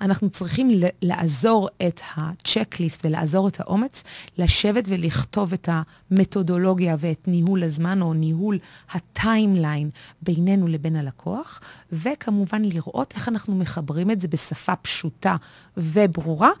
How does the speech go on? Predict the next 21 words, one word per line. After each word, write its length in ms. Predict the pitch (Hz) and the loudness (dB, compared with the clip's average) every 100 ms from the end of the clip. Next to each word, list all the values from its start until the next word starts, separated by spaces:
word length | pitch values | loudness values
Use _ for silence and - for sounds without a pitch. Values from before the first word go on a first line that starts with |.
| - - | -6 -20
שהלקוח 520 | - 233 233 311 311 208 | 0 2 4 4 4 4
ידע 380 | 208 175 190 277 359 - - - | 2 4 4 4 2 -10 -12 -2
לאן 220 | 208 214 | 0 4
הוא 80 | 233 | 4
נכנס. 560 | 226 - 185 170 - - _ _ _ _ _ _ _ _ _ 196 | 2 0 -2 -2 -8 -16 _ _ _ _ _ _ _ _ _ -2
אמ, 380 | 180 175 175 170 | 0 2 2 0
סדר 340 | - 254 233 | 0 0 2
גודל 300 | 208 214 202 | 0 0 0
בערך 520 | 165 - 196 175 - | -2 -2 -2 -2 -4
של 180 | - 160 - | -6 -6 -8
חמש 420 | - - 202 202 | -8 -2 0 0
עשרה 260 | 196 - 175 | -2 -6 -4
בעלי 300 | 160 160 165 | -2 0 0
מקצוע 380 | 151 - - 190 | -2 -4 -2 2
נמצאים 380 | 185 160 170 170 | 2 0 0 0
בדירה 300 | 151 147 160 | 0 -2 0
ממוצעת, 680 | 165 147 - 170 180 233 - _ _ _ _ _ - | 0 0 -4 -2 -2 -4 -10 _ _ _ _ _ -20
חמש 340 | - 185 190 | 0 2 2
עשרה 220 | 196 - 151 | 0 -2 -4
עד 100 | 139 | -4
עשרים, 420 | - 196 262 | -6 0 0